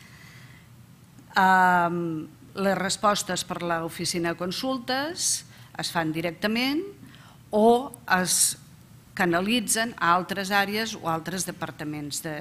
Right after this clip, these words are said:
del Parlament si no és, eh, si no els hem de respondre directament nosaltres. Les respostes de peticions d'informació sobre qualsevol tema, el Parlament,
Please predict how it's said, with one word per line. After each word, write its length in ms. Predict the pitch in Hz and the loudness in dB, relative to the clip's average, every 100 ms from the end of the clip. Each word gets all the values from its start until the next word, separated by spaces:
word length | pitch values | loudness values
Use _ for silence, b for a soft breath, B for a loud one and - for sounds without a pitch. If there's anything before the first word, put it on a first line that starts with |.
| 160 156 | -10 -12
del 140 | 147 | -10
Parlament 540 | 151 156 147 151 151 190 | -10 -8 -8 -6 -8 -6
si 260 | - - 151 | -6 -6 -8
no 220 | 151 151 | -8 -8
és, 400 | 151 151 - - | -8 -6 -4 -6
eh, 560 | 165 147 156 160 156 147 | -10 -12 -12 -12 -12 -12
si 160 | - 170 | -8 -6
no 160 | 175 | -4
els 80 | 165 | -4
hem 140 | 175 165 | -4 -4
de 80 | |
respondre 540 | 160 156 170 156 151 151 | -6 -6 -6 -8 -8 -10
directament 480 | 151 147 - 147 139 | -12 -12 -12 -12 -10
nosaltres. 760 | 139 139 131 127 - - - - - - - - - - - - - - - - B B B B B B B B B - - - - - - | -12 -12 -12 -14 -20 -18 -20 -20 -20 -20 -20 -20 -20 -20 -20 -20 -20 -20 -20 -20 B B B B B B B B B -12 -12 -20 -20 -20 -8
Les 160 | 190 208 | -2 -2
respostes 720 | 202 190 220 214 - 185 165 165 | 0 0 2 0 0 -4 -4 -2
de 160 | 170 | -4
peticions 540 | 165 170 165 - 180 165 | -4 -6 -6 -4 -2 -2
d'informació 800 | 180 185 175 170 - 196 190 165 | -6 -6 -4 -4 -2 0 0 -2
sobre 400 | 156 170 156 151 | -4 -6 -6 -6
qualsevol 720 | 165 156 147 - 165 190 175 | -4 -2 0 0 2 0 0
tema, 480 | 180 180 190 240 339 - - - - - - - - 180 | -2 -2 -2 -4 -8 -12 -20 -20 -20 -20 -20 -20 -8 -6
el 140 | 160 | -6
Parlament, 640 | 170 165 156 180 180 156 | -6 -6 -2 0 0 -2